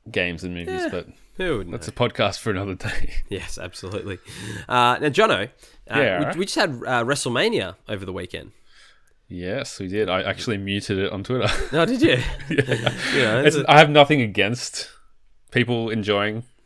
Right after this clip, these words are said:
Speaker 1: the WrestleManias,
Speaker 2: Mm-hmm.
Speaker 1: and I've enjoyed many WrestleManias gone,
Speaker 2: Mm-hmm.
Speaker 1: but it just, like, ate up my entire news feed on Twitter, and I just didn't care. So I was
Speaker 2: Oh,
Speaker 1: like,
Speaker 2: wow.
Speaker 1: "Yeah, I'm just gonna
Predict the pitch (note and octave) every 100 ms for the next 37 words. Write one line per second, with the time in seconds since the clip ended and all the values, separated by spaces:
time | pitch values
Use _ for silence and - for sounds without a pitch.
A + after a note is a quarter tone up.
0 | _ A2 G#2 A2+ G#2+ A2 B2+ C3+ A2+ -
1 | G2 G2 F#2+ F2+ G2+ F#2 F#2+ F#2 F2+ -
2 | F2+ F2+ F2+ F2+ - - - _ _ -
3 | F2+ E2 G2 G2+ A2+ A2 B2+ A2+ - G2+
4 | - - _ - G#2+ G#2 G2 F2+ G#2 F#2
5 | E2+ F2 - F2 E2 E2+ E2 - - -
6 | - - _ - - G2 F#2 - F#2+ F2+
7 | F2 F2 - F#2 F2+ F2 F2 F2 - -
8 | E2+ - D#2+ C#2 A1 - C2+ F2+ F#2 E2
9 | F#2 C3 B2+ B2 A2 -